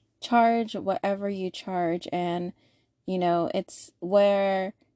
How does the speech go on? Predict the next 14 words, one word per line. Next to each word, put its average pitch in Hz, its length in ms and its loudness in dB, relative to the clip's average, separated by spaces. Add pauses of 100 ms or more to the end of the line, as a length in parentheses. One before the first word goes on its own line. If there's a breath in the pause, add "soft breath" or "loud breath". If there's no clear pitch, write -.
(100)
you 202 180 -4
get - 280 0
the 175 500 2
brides 202 460 2
to - 160 -8
shift - 400 -4
their 220 160 0
mindset 185 640 -2 (120)
from 180 400 -2 (160)
pricing 262 840 2 (540)
to 196 560 0 (520)
value, 175 680 4
which 175 340 -4
is 165 560 -2